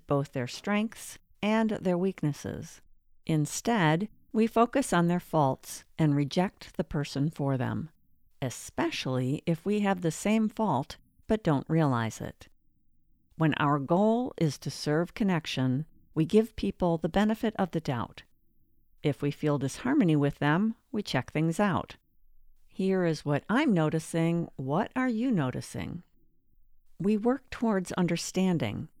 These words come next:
and we bring compassion, knowing everyone is wounded in some way. We make whatever effort is needed to clear the air. Whenever we align with anything other than our inner light, we keep creating disharmony in the world.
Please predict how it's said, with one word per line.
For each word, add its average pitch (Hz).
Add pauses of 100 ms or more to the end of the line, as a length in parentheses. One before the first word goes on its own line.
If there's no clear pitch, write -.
(220)
and 175 (100)
we 175
bring 190
compassion, 175 (280)
knowing 226
everyone 214
is 160
wounded 135
in 151
some 147
way. 127 (480)
We 170
make 160
whatever 151
effort 233
is 214
needed 180 (140)
to 254
clear 139
the 156
air. 165 (760)
Whenever 269
we 226
align 147
with 139
anything 175
other 170
than 139
our 127
inner 135
light, 123 (360)
we 151
keep -
creating 160
disharmony 143
in 147
the 147
world. 139